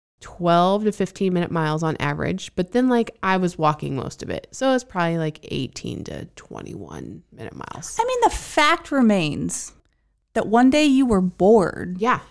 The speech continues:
Speaker 1: And I was like, "Let's go."
Speaker 2: And you were
Speaker 1: learn
Speaker 2: like,
Speaker 1: how
Speaker 2: "Let's, I'm gonna run a marathon." I, one day I decided I'm fat and lazy, and so I'm gonna do a couch to five K.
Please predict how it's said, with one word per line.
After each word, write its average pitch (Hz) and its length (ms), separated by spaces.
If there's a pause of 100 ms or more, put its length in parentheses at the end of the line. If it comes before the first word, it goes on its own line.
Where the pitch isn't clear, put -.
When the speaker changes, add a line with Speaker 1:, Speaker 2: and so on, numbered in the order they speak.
(120)
Speaker 1:
And 190 120
I 190 40
was 190 120
like, 185 180
"Let's 214 260
go." 196 600 (120)
Speaker 2:
And 208 100
you 214 80
were 214 100
Speaker 1:
learn 214 40 (100)
Speaker 2:
like, 196 40
Speaker 1:
how 202 80
Speaker 2:
"Let's, 214 480 (280)
I'm 196 140
gonna 196 180
run 185 600 (100)
a 196 80
marathon." 196 720 (100)
I, - 160
one 339 320
day 285 320
I 233 220
decided 214 720 (460)
I'm 226 200
fat 226 500
and 180 160
lazy, 180 680 (500)
and 202 120
so 233 80
I'm 214 100
gonna 220 140
do 208 140
a 190 40
couch 208 600
to 190 100
five 190 580
K. - 540